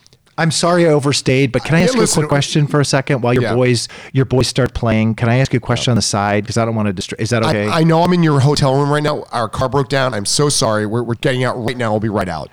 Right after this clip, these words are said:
Speaker 1: Right.
Speaker 2: Th-, yes, an appropriate response. N-,
Speaker 1: So
Speaker 2: that,
Speaker 1: then
Speaker 2: okay, <laughs> okay, so she goes, "Hey, what's that?" And, and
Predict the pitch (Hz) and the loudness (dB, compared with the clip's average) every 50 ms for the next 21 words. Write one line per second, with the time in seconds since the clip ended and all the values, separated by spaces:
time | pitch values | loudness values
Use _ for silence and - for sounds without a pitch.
0 | - - 135 135 - _ _ _ _ _ - - _ _ _ _ _ _ _ _ | -8 -4 -4 -4 -4 _ _ _ _ _ -20 -20 _ _ _ _ _ _ _ _
1 | _ _ - 147 180 170 139 104 - - 123 123 120 - - 87 98 92 85 87 | _ _ -10 -4 -2 -2 -2 -2 -2 -4 -6 -6 -6 -6 -6 -6 -6 -8 -8 -8
2 | - - 80 67 - - - - - - 120 127 143 131 156 202 226 175 135 123 | -10 -10 -10 -12 -12 -14 -16 -14 -8 -4 -2 0 0 2 2 2 2 2 2 2
3 | 123 160 180 - 139 120 117 147 - - - - - 170 139 - 240 240 208 170 | 2 2 2 2 2 2 0 0 -2 -4 -4 -4 -2 -2 -2 -2 0 0 0 2
4 | 151 143 143 127 - 156 147 - - - - - - - 233 294 359 392 381 330 | 2 2 2 0 -2 -2 -4 -6 -6 -8 -10 -6 -2 0 0 2 2 2 2 2
5 | 196 143 131 127 139 151 196 269 - - - - - 226 - 151 156 165 - - | 0 0 -2 -2 -2 0 0 0 0 -2 -2 -2 -2 -2 -2 -4 -6 -8 -8 -8
6 | - 170 156 170 | -8 -8 -8 -8